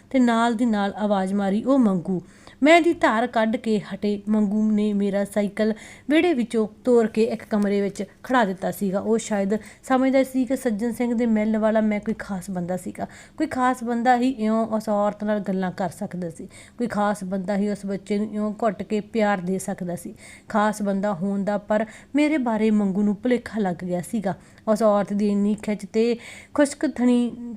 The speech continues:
ਤੇ ਮੈਨੂੰ ਸਗੋਂ ਹੈਰਾਨੀ ਹੋ ਰਹੀ ਸੀਗੀ। ਜ਼ਮੀਨ 'ਤੇ ਰੁੜਦਾ ਤੇ ਟੱਪਦਾ ਬੁੜਕਦਾ ਮੁੰਡਾ ਉਸਨੇ ਚੱਕ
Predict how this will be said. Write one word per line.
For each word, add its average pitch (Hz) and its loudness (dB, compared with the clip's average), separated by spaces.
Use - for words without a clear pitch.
ਤੇ 214 4
ਮੈਨੂੰ 254 4
ਸਗੋਂ 294 4
ਹੈਰਾਨੀ 233 2
ਹੋ 214 0
ਰਹੀ 185 0
ਸੀਗੀ। 196 -4
ਜ਼ਮੀਨ 269 6
'ਤੇ 269 2
ਰੁੜਦਾ 247 0
ਤੇ 240 0
ਟੱਪਦਾ 214 0
ਬੁੜਕਦਾ 214 0
ਮੁੰਡਾ 208 0
ਉਸਨੇ 208 -2
ਚੱਕ 202 -4